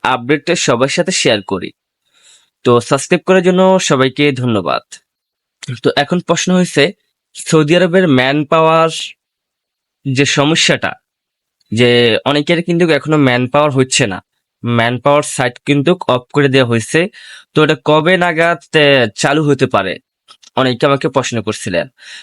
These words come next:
তো আজকের এই ভিডিওতে আমি পুরোটা ক্লিয়ার করব, অবশ্যই বুঝতে পারবেন, ভিডিওটা টানা হেঁচড়া করবেন না। তো বন্ধুরা, আপনারা সকলেই জানেন, কিছুদিন আগে কিন্তু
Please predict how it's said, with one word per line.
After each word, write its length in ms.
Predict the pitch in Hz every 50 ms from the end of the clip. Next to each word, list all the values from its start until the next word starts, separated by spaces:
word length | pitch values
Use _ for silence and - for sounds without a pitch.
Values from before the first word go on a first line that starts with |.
| _ _
তো 100 | - 127 - _ -
আজকের 400 | 131 147 147 - - - 180 180
এই 80 | 185
ভিডিওতে 320 | 170 151 165 156 - - 165
আমি 80 | 160 151 -
পুরোটা 220 | - 151 151 131 156
ক্লিয়ার 360 | - - 151 143 147 147 147
করব, 260 | 143 - 135 139 156
অবশ্যই 380 | 151 127 117 127 123 - - 156
বুঝতে 280 | 135 131 127 - 160
পারবেন, 380 | 135 160 156 147 151 175 160 135
ভিডিওটা 300 | 123 120 123 117 127 131
টানা 220 | - 123 123 123
হেঁচড়া 280 | 127 120 - - 127 127 -
করবেন 300 | - 135 135 117 117 98
না। 240 | 98 92 90 - - - _ _ _ _ _ - - - - - _ -
তো 80 | - 160
বন্ধুরা, 520 | 143 139 165 170 160 147 123 104 95 - - _ - - -
আপনারা 220 | - 127 - 170 175
সকলেই 460 | 170 - 175 165 - 180 175 180 175
জানেন, 300 | 160 175 147 151 175 196 - _ _ -
কিছুদিন 320 | 170 - - 175 160 175
আগে 180 | 170 170 170 160
কিন্তু 240 | - 175 165 160